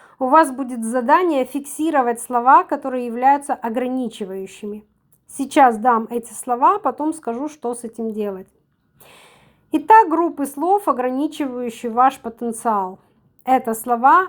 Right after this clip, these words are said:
обозначающие насилие. Избавиться, бороться, заставить,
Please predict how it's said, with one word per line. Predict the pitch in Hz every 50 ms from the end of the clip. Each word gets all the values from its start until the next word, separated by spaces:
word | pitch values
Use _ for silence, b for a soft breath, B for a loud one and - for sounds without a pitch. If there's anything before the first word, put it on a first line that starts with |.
| - -
обозначающие | 240 220 208 226 214 220 220 208 - - 226 233 240 247 233 - - 233 170 - - -
насилие. | 233 226 233 226 226 - 233 220 196 185 185 185 190 185 _ _ _ _ _ _ _ _ _ _ _ _ _ _ _ _ _ _ _ _ _ _ _ -
Избавиться, | 254 226 208 214 240 330 370 370 339 330 311 - - - 285 277 277 262 _ _ _ -
бороться, | 202 185 190 190 196 214 247 302 359 370 - - - 302 285 285 285 285 - _ _ _ _ -
заставить, | 220 202 196 196 196 - - _ - 302 330 349 349 330 302 285 285 285 -